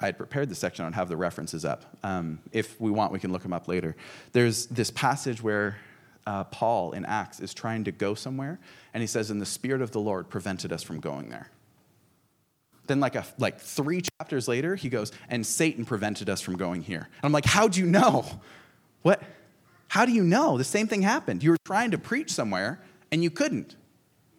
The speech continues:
And one, it was the Lord, and the other was the enemy. How do you know?"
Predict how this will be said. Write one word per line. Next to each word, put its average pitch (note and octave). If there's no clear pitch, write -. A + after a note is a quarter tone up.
And D#3+
one, A#3
it -
was F3+
the E3
Lord, G3
and D3+
the E3
other F3+
was F#3
the G3+
enemy. A3+
How F#3+
do A3+
you C4
know?" C4+